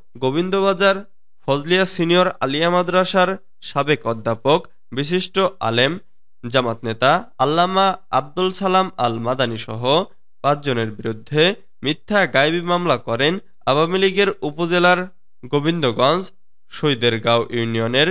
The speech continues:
গোবিন্দগঞ্জ নতুন বাজার এলাকার বাসিন্দা মৃত দরাসত আলীর ছেলে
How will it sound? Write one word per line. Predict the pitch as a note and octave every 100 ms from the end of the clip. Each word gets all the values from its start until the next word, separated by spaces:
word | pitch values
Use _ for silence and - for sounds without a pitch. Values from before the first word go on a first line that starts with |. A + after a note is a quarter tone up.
| G3+ - -
গোবিন্দগঞ্জ | A#2+ C#3+ D#3 F3+ G3 G3 G3+ F3 C3+
নতুন | C3 - F3
বাজার | F3 F3 D#3+ -
এলাকার | A2+ A#2 A2+ C3 D#3 F#3+ - - A#2+
বাসিন্দা | A#2 A#2 A#2 A#2 B2 D#3 G3 - -
মৃত | B2+ D3 D3 F#3 G3 G#3 - - - -
দরাসত | B2+ D3 F3 G3 F#3+ -
আলীর | A#2+ A#2 A2+
ছেলে | B2+ A#2+